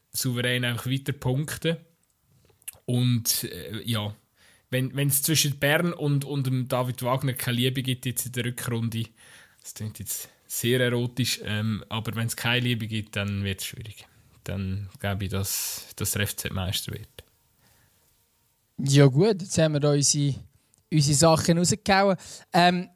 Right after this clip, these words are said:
Speaker 2: kurze Frage. Wir haben, äh, ein bisschen länger gemacht, als wir bis jetzt gesagt haben. Ähm, wenn man eine Frage hat, Rick, ausnahmsweise sausen lassen oder in Schnellfassung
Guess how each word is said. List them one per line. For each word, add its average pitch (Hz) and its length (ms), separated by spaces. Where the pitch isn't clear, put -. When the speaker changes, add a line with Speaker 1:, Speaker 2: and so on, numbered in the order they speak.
Speaker 2:
kurze 214 280
Frage. 156 460
Wir 151 80
haben, 170 300
äh, 165 420
ein 160 140
bisschen 175 320
länger 170 240
gemacht, 170 280
als 156 100
wir 160 100
bis 151 120
jetzt 151 160
gesagt 160 360
haben. 175 220
Ähm, 135 320
wenn 156 240
man 170 100
eine 156 80
Frage 156 400
hat, 143 280
Rick, 143 280
ausnahmsweise 143 540
sausen 165 440
lassen 196 240
oder 160 560
in 143 400
Schnellfassung 131 720